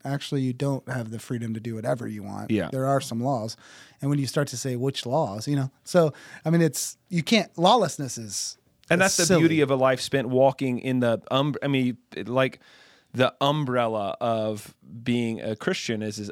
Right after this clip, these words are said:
Speaker 2: I'm walking in the things that I was designed to do, the things that God made for me and you, and we will only fully experience the life and the joy that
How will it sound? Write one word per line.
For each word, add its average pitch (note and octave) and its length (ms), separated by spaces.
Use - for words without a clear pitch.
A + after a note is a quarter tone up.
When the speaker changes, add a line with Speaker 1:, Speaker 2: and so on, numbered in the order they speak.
Speaker 2:
I'm C#3+ 280
walking A#2+ 500
in A2 380
the G#2+ 100
things B2+ 360
that A2+ 180
I A2+ 240
was B2 200
designed A2+ 540
to A#2 80
do, G2+ 260
the G#2 120
things A2 320
that G#2+ 180
God A#2+ 380
made B2 580
for - 720
me A2 500
and A2+ 140
you, A2+ 320
and G#2+ 160
we B2 320
will C3+ 320
only D#3 440
fully C#3+ 600
experience B2 800
the A2 180
life A#2 480
and G#2+ 160
the G#2 60
joy A2 640
that G#2+ 400